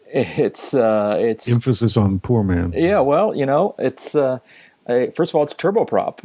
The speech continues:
Speaker 1: Uh, it's not jets.
Speaker 2: Twin turboprop.
Speaker 1: Twi-
Speaker 2: Twin
Speaker 1: twin jet.
Speaker 2: pusher turboprop.
Speaker 1: Twin pusher turboprop.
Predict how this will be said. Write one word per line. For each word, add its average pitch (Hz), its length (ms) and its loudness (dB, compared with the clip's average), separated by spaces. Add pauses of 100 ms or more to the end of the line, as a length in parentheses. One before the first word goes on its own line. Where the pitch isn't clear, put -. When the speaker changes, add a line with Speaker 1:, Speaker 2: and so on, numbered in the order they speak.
Speaker 1:
Uh, 107 320 -2
it's 110 160 -10
not 110 340 -2
jets. 123 380 -2
Speaker 2:
Twin 147 440 0 (100)
turboprop. 82 520 -2
Speaker 1:
Twi- 143 180 -2
Speaker 2:
Twin - 40 -12
Speaker 1:
twin 131 340 0
jet. 202 120 0
Speaker 2:
pusher 110 340 0 (140)
turboprop. 90 460 0
Speaker 1:
Twin 160 200 2
pusher 160 320 0
turboprop. 107 680 0